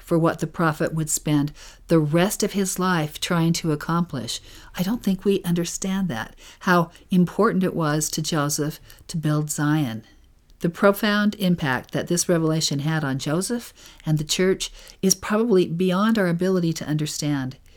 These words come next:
Certainly, the prophet felt that building Zion was one of his greatest personal missions, and that the future of the kingdom of God hinged upon his ability to build Zion.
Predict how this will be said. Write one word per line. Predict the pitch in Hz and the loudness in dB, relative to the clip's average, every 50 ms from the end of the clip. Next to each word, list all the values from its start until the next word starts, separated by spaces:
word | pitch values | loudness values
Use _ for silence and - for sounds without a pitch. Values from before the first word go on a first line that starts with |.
| - - - - - - _ - | -20 -20 -20 -20 -20 -14 _ 0
Certainly, | - - 214 180 170 170 160 156 156 147 | 2 4 4 4 4 4 2 2 0 -2
the | - 165 | -6 -8
prophet | 170 - - 170 165 165 - - - | -8 -4 -2 -2 -2 -2 -4 -8 -8
felt | - - 160 147 - - - - - - _ | -6 -2 -2 -2 -2 -6 -12 -20 -20 -20 _
that | - 170 - - | -6 -6 -4 0
building | 160 190 202 202 214 214 214 202 | 2 4 4 6 4 4 4 2
Zion | 170 - 156 151 147 143 139 147 | 2 0 0 2 2 2 2 0
was | 139 147 147 - | 0 -2 -2 -2
one | 165 147 151 147 | -2 0 0 0
of | 143 147 | 0 0
his | 160 139 135 - | -4 -4 -4 -6
greatest | - - - 170 160 165 165 175 190 202 - - - - _ | -6 -4 -2 0 2 2 2 0 -2 -4 -6 -10 -14 -18 _
personal | - - 170 160 156 - 160 151 147 151 151 | -6 -4 -2 -2 -2 -2 -2 -2 -2 -2 -2
missions, | - 160 160 160 151 - - 110 87 - - - - - _ - - - - - - | -2 -2 -2 -2 -2 -4 -4 -6 -8 -8 -8 -10 -12 -14 _ -20 -20 -20 -20 -6 0
and | 160 170 170 | 2 2 2
that | - 170 | 2 0
the | 170 | -2
future | 165 - - 202 220 220 - - 214 | -4 -2 0 0 0 0 0 -2 -2
of | - 165 170 | -2 -2 -4
the | 170 165 | -4 -6
kingdom | - - - 208 202 208 196 | -4 -2 0 2 2 4 2
of | 196 196 185 | 0 0 -4
God | - 170 156 151 147 147 151 - - - - _ _ | -4 -4 -2 -2 -2 -4 -6 -8 -16 -20 -20 _ _
hinged | _ - 240 226 196 170 156 - - | _ 2 4 6 6 6 4 2 -2
upon | 165 165 180 170 160 160 | -4 -2 0 0 2 2
his | 156 160 175 175 185 | 2 2 2 0 0
ability | 226 202 - 202 202 196 190 165 151 131 117 131 - | -2 -2 0 2 2 2 2 2 0 -2 -4 -4 -6
to | - - | -8 -6
build | 156 151 143 139 139 147 147 | -4 -4 -2 -4 -4 -4 -4
Zion. | - 143 147 147 147 135 113 113 120 | -2 -2 0 0 0 -2 -4 -8 -12